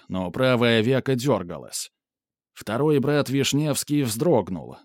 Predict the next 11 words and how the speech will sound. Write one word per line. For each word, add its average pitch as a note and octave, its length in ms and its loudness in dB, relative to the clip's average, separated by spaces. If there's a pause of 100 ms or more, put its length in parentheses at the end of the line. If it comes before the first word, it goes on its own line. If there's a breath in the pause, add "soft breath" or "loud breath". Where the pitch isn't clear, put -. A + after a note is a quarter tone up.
первый C3 460 0
остался A#2 500 0
спокоен. D#2+ 680 -6 (460)
Белоглазов B2 760 2
тоже B2 300 2
спокоен, E2 680 -4 (100)
хотя F#2+ 440 -2
взгляд G#2 480 -2
у G#2 60 0
него G#2 280 2
тревожный. G#2 800 -4